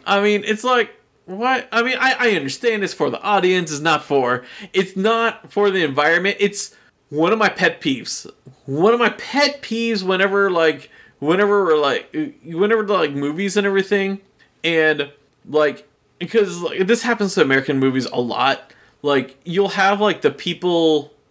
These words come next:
like, "Oh, English people, English-speaking people, they're going into another country." And everywhere they go,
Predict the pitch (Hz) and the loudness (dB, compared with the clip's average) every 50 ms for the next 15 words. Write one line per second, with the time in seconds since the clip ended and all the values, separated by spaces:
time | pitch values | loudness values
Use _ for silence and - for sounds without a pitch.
0 | _ _ _ - 131 131 135 131 127 127 - - 240 262 254 240 220 180 156 143 | _ _ _ -2 0 2 2 2 0 -2 -6 -6 -6 -2 0 0 2 2 2 2
1 | 131 127 131 131 - _ _ _ _ _ _ _ - 208 240 240 240 220 220 - | 2 0 -4 -6 -10 _ _ _ _ _ _ _ 0 0 2 2 2 0 0 -2
2 | - 220 214 208 185 160 - - _ _ _ _ - - 196 226 240 247 220 - | -2 -2 0 0 -4 -4 -6 -10 _ _ _ _ -4 -2 0 0 2 2 0 0
3 | - - - 202 196 - 185 160 - 185 175 - 143 131 120 135 165 165 - 190 | -2 -4 -4 -4 -4 -4 -8 -6 -6 -8 -4 -2 -2 0 0 0 -2 0 0 0
4 | 196 202 202 190 185 185 175 - - 202 190 175 165 165 160 151 147 143 147 147 | 0 0 0 0 0 -2 -4 -4 -4 -2 0 2 2 2 2 2 0 -4 -8 -10
5 | - - - 156 156 160 175 180 170 165 - - 190 175 160 - - 131 113 101 | -12 -6 -6 -2 0 0 0 2 2 0 0 0 -2 -4 -2 -2 -4 -4 -4 -4
6 | 101 120 123 _ _ _ _ - _ _ _ 175 185 196 202 196 196 190 175 165 | -8 -12 -16 _ _ _ _ -20 _ _ _ -2 0 2 2 2 2 0 -2 -6
7 | - _ _ _ _ _ _ _ _ 214 233 247 254 254 233 220 220 226 240 254 | -10 _ _ _ _ _ _ _ _ 0 2 2 2 2 0 -2 -4 -4 -4 -2
8 | 254 247 247 240 233 220 - _ - 143 170 208 214 214 214 208 202 196 190 190 | 0 0 0 -2 -2 -6 -10 _ -4 0 2 2 4 4 4 4 2 2 0 -4
9 | - _ 139 127 143 180 185 175 - - - 160 170 170 170 160 147 135 127 120 | -10 _ -8 -2 0 0 0 0 -2 -4 0 2 2 4 4 2 2 0 -2 -4
10 | 117 123 151 - | -6 -8 -8 -10